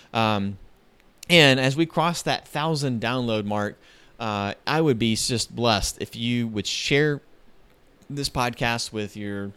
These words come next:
your friends, families, work, you know, coworkers, networkers, whatever. Um, share it with them. Uh, let, uh, you know, give us a like on, uh, <laughs> a like. I, I'm talking about Facebook now.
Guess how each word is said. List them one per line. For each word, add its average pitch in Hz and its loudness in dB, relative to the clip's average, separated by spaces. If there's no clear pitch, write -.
your 95 -8
friends, 160 -4
families, 135 2
work, 131 2
you 120 -2
know, 95 2
coworkers, 160 4
networkers, 135 -2
whatever. 123 0
Um, 101 0
share - 2
it 170 2
with 131 0
them. 127 2
Uh, 92 -6
let, 127 0
uh, 123 0
you 127 -6
know, 98 -6
give 139 0
us 147 0
a 127 -2
like 117 0
on, 101 -4
uh, 90 -12
<laughs> - -6
a 76 -8
like. - -12
I, 65 -8
I'm 107 -4
talking - 2
about 107 2
Facebook 123 4
now. 92 -4